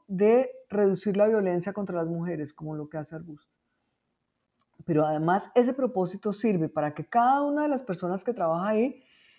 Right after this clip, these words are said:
pues, a su, regrese a su casa por la noche y cuando le pregunten, "¿Usted qué hace?", diga con orgullo, "Pues yo trabajo en esta empresa, pero es que además trabajo para disminuir la violencia sobre las mujeres".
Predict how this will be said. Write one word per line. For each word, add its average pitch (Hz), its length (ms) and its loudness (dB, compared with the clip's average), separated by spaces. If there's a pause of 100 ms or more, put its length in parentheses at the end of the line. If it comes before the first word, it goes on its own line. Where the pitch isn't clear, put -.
(340)
pues, 247 180 6
a 247 80 8
su, 214 260 -2
regrese 214 540 6
a 285 60 4
su 285 120 0
casa 220 260 4
por 247 120 2
la 247 120 4
noche 202 220 2
y - 20 0
cuando 233 200 2
le 208 100 2
pregunten, 190 440 2
"¿Usted 220 260 -4
qué 202 160 2
hace?", 233 540 4
diga 226 340 4
con 226 180 2
orgullo, 196 720 2 (440)
"Pues 381 160 0
yo 185 80 6
trabajo 175 360 8
en 233 80 0
esta 240 160 -2
empresa, 277 380 0
pero 202 120 0
es 180 100 -2
que - 100 -2
además 226 640 0
trabajo 220 500 2
para 185 300 0 (260)
disminuir 175 640 2
la 196 320 2
violencia 175 520 -2
sobre 190 200 -8
las 160 140 -4
mujeres". 156 500 -12